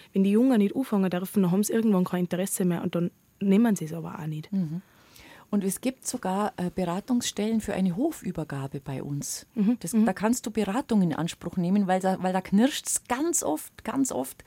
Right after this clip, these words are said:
Speaker 2: Klar, der Bauer oder in dem Fall bei euch, bei dir deine, die Bäuerin, also deine Mama oder der Bauer, dein, dein Papa,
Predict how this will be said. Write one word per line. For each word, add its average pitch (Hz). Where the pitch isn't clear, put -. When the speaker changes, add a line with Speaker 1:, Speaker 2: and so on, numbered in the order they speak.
Speaker 2:
Klar, 240
der 180
Bauer 254
oder 175
in 175
dem 180
Fall 175
bei 165
euch, 170
bei 170
dir 180
deine, 170
die 180
Bäuerin, 185
also 175
deine 165
Mama 226
oder 165
der 151
Bauer, 202
dein, 143
dein 147
Papa, 220